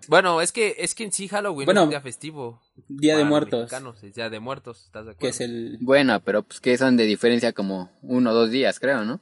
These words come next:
Speaker 1: Mm, sí, pero
Speaker 2: Mm,
Speaker 1: yo,
Speaker 2: sí,
Speaker 1: yo no
Speaker 2: más.
Speaker 1: sé, bro. Ahorita que es quince, yo soy muy mexicano. Halloween ni lo conozco.
Speaker 2: <laughs> Yo nada más conozco Día de Muertos.
Speaker 1: Exacto.
Speaker 3: <laughs> Bueno, sí.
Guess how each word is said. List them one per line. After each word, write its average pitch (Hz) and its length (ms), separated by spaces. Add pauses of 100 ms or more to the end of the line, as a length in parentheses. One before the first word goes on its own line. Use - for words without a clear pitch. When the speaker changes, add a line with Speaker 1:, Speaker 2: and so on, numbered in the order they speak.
Speaker 1:
Mm, 110 300
sí, 107 360
pero 107 380
Speaker 2:
Mm, 98 40
Speaker 1:
yo, 110 80
Speaker 2:
sí, 127 140
Speaker 1:
yo 127 80
no - 60
Speaker 2:
más. 131 100
Speaker 1:
sé, 120 100
bro. 107 220 (100)
Ahorita 147 320
que 165 100
es 156 100
quince, 175 340
yo 165 100
soy 160 140
muy 151 140
mexicano. 123 540
Halloween 151 440
ni 113 100
lo 110 140
conozco. 117 340
Speaker 2:
<laughs> 110 500
Yo 135 120
nada 143 140
más - 80
conozco 123 300
Día 123 140
de 127 80
Muertos. 117 520
Speaker 1:
Exacto. 123 480
Speaker 3:
<laughs> 110 180
Bueno, 110 280
sí. 120 240